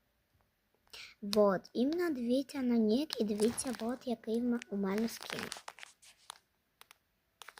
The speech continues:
Ось такий у мене скін. І так,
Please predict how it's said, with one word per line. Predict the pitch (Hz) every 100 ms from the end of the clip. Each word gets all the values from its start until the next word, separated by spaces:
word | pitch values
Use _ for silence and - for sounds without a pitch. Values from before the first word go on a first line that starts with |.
| - - - -
Ось | -
такий | - - 220
у | 190
мене | 175 170 170
скін. | - - 190 233 311 - - - _ _ _ _ _ _ _ _ _ _ - 247
І | 254 262 254 240 -
так, | 240